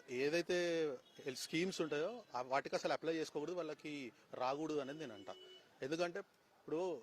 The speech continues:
మన ఇంట్లో పిల్లలు ఉన్నారు, చదువుకోరా అంటే ఆడు చదువుకున్నప్పుడు ఆడు ఫెయిల్ అయితేనే మనకి బుద్ధి వస్తుంది.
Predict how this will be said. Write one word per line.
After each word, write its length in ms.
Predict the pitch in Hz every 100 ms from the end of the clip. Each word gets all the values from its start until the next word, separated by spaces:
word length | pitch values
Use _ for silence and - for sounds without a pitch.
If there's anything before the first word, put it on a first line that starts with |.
| -
మన 160 | 120 135
ఇంట్లో 240 | 143 160
పిల్లలు 300 | 175 151 165
ఉన్నారు, 280 | 160 139 113 - - - -
చదువుకోరా 520 | - 131 156 180 180
అంటే 220 | 170 160 175
ఆడు 80 |
చదువుకున్నప్పుడు 500 | - 147 170 165 175
ఆడు 80 | 180
ఫెయిల్ 240 | - 160 190
అయితేనే 240 | 190 196
మనకి 240 | 185 170
బుద్ధి 220 | 135 131 151
వస్తుంది. 300 | - 117